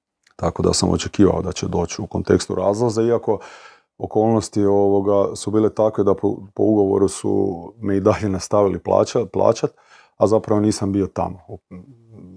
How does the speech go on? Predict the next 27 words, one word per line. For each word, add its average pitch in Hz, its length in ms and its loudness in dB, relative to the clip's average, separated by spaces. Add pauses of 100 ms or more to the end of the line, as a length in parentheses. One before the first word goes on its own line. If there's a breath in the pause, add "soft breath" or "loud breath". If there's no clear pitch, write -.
(680)
Možda 90 300 -4
bi 92 120 -2
bilo 92 220 2
pametnije 98 460 2
da 92 100 2
su - 160 -4
me 98 100 0
onak 95 340 0
predložili 98 540 0
neki 101 240 -2
drugi 101 260 0
način 95 360 0
da 92 120 -6
me 98 140 -6
iskoriste, 98 500 -2
a 92 40 -6
kad 98 160 -4
me 98 120 -4
već 92 260 -6 (520 soft breath)
plaćaju, 104 420 0
jer 101 100 2
nije 117 160 2
bilo 113 240 2
ništa 110 500 0 (680 loud breath)
lošega 101 920 0
na 107 140 2
relaciji 104 760 0